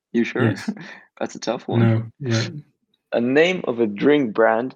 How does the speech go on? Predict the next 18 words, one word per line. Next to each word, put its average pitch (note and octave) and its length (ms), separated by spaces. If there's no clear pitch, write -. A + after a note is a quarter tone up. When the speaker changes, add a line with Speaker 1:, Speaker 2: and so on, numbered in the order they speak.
Speaker 1:
that B2 160
has C3 300
its - 260
name D3 460
composed B2 720
of A2 140
the A2+ 100
letters A#2 460
from G#2+ 180
the G#2 80
word A2 280
capybara. A3 600
You A2 160
may A#2+ 160
use B2 320
one A#2 260
letter A2+ 380
twice. - 720